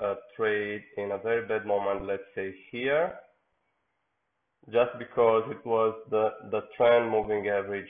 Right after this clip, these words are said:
it's, uh, black, it's down color, um, and the price is, uh,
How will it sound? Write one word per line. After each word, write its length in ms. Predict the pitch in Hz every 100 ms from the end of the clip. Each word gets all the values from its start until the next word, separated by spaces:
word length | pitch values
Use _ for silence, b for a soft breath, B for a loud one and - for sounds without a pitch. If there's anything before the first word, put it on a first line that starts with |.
| -
it's, 360 | 104 101 - 104
uh, 260 | 95 92 92
black, 340 | 90 101 117 127
it's 240 | 101 - 98
down 220 | 104 101 -
color, 360 | 98 104 127 151 - _ _ _ _ _ -
um, 600 | 113 107 104 101 101 - -
and 280 | 113 120
the 60 | 117
price 340 | - 107 104 107
is, 80 | 101 - -
uh, 280 | 101 98